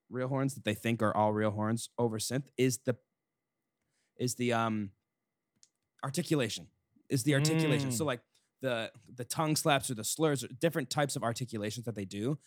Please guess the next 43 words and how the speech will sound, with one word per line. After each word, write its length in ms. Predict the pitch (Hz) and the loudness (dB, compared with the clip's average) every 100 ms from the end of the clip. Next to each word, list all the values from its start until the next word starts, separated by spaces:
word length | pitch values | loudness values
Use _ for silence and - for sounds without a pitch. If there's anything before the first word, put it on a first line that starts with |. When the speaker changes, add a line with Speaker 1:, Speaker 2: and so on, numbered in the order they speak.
| - - | -20 -10
Speaker 1:
you 120 | 135 | -6
can't 380 | 139 175 180 170 - | 0 0 0 -4 -2
really 300 | 143 147 131 | 2 4 2
get 400 | 107 131 120 - _ _ - | 2 0 0 -4 _ _ -4
from 160 | 139 | 0
a 60 | 117 | 2
midi, 400 | 113 101 73 - _ _ _ _ - | 2 0 -6 -18 _ _ _ _ 4
but 360 | 175 151 110 _ _ | 6 8 4 _ _
you 140 | 131 147 | -2 2
can 200 | 170 135 | 4 2
get 200 | 135 - | 0 -6
the 60 | 107 | -10
tone 500 | - 131 135 131 123 | -6 0 2 2 0
and 120 | 113 | 0
the 60 | 107 | 0
swell 640 | - 120 123 120 98 113 _ _ | 0 4 4 4 0 -8 _ _
from 200 | - 120 | -4 -2
a 40 | 107 | 0
Speaker 2:
Yeah. 140 | 110 | 0
Speaker 1:
midi. 140 | 113 107 - - | 0 -4 -8 -6
So 160 | 147 | 0
that's 180 | 139 147 | 0 0
why 100 | 139 | 0
you 120 | 131 | -2
have 320 | 135 127 107 | -2 -4 -6
the 240 | 117 110 101 117 | -8 -8 -8 -10
record 400 | 127 - 139 120 | -8 -2 0 0
an 100 | 107 | 2
actual 640 | 113 - 131 117 104 - _ _ | 0 0 0 0 0 -4 _ _
sax 440 | - 139 117 - 107 | -2 2 2 2 -4
or 60 | |
trumpet 340 | - 131 113 110 | 0 0 0 0
or 60 | |
whatever, 200 | 117 117 | -2 -4
you 100 | 110 | -8
get 160 | 110 - | -12 -16
the 80 | - | -14
pop 420 | - 127 127 - - | -2 2 2 0 -8
of 160 | 117 | -8
the 80 | - | -8
first 460 | 110 120 120 - - | -6 -2 -2 -2 0
hit, 480 | 170 175 180 147 120 | 0 2 4 4 2
Speaker 2:
Mm. 140 | 107 | -4